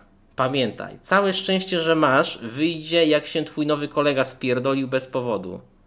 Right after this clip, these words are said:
A, bo Boxer powiedział, że ma całość. I też musisz się zastanowić, czy jestem pizdą i real, czy zaatakowałem twojego psa. No widzicie, tutaj chodzi,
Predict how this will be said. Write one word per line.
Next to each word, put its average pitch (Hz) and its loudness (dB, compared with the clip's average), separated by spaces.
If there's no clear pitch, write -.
A, 135 8
bo 117 2
Boxer 139 2
powiedział, 139 0
że 135 -4
ma 135 0
całość. 98 -2
I 139 -4
też 170 4
musisz 170 0
się 156 -2
zastanowić, 165 0
czy - -2
jestem 151 2
pizdą 151 0
i 143 0
real, 175 6
czy 165 -4
zaatakowałem 143 2
twojego 131 -4
psa. 95 -8
No 196 0
widzicie, - -4
tutaj 196 0
chodzi, 202 -4